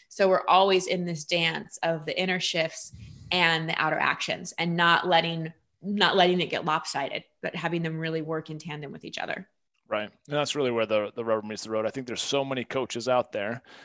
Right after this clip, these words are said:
Speaker 2: um,
Speaker 1: Mm-hmm.
Speaker 2: but much fewer who focus on the integration part.
Speaker 1: Yeah.
Speaker 2: 'Cause that's, that takes so much life experience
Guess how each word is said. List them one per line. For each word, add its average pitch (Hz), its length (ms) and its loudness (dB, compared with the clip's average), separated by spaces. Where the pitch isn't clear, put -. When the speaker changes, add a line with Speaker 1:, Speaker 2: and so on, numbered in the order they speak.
Speaker 2:
um, 107 420 0
Speaker 1:
Mm-hmm. 185 240 -4
Speaker 2:
but 123 200 4
much - 200 -2
fewer 139 680 4
who 127 480 -2
focus - 400 -2
on 117 200 -4
the 110 60 -10
integration 107 580 -6
part. 95 280 -6
Speaker 1:
Yeah. 165 180 -10
Speaker 2:
'Cause 147 80 -4
that's, - 380 4
that 127 180 0
takes 139 220 0
so 143 180 4
much 143 200 -4
life 120 180 -2
experience 143 720 -2